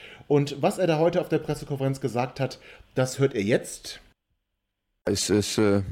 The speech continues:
Speaker 2: in der Tat so, dass wir natürlich, äh, von, mit der Punkteausbeute äh, nicht, äh, zufrieden, äh, sein können, obwohl wir gegen drei, äh, Top-Mannschaften, äh, gespielt haben und da auch natürlich mit, äh, mehr drin gewesen wäre, wenn man die Inhalte der Spieler sich anschaut.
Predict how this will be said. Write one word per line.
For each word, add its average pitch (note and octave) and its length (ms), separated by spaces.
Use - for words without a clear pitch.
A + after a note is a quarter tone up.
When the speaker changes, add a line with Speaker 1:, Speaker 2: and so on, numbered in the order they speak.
Speaker 2:
in A2 120
der G2+ 100
Tat A2+ 240
so, A#2 120
dass G#2 160
wir A2 80
natürlich, G2+ 420
äh, G2+ 180
von, G2+ 140
mit G2+ 100
der G2+ 80
Punkteausbeute G#2 920
äh, G2 240
nicht, G2+ 260
äh, G2 280
zufrieden, G#2 600
äh, G2+ 120
sein G2 280
können, A2+ 240
obwohl G#2+ 260
wir G#2 80
gegen G2+ 220
drei, F#2+ 320
äh, G2 220
Top-Mannschaften, G#2 800
äh, G2 140
gespielt G2+ 440
haben A2 320
und G2 280
da G2 180
auch F#2+ 200
natürlich G2 420
mit, G2 220
äh, F#2+ 320
mehr G#2 240
drin A2+ 200
gewesen G2+ 480
wäre, A2 300
wenn G2+ 100
man G2 120
die F#2+ 80
Inhalte G#2 300
der F#2+ 40
Spieler A2+ 360
sich G#2 180
anschaut. G#2+ 560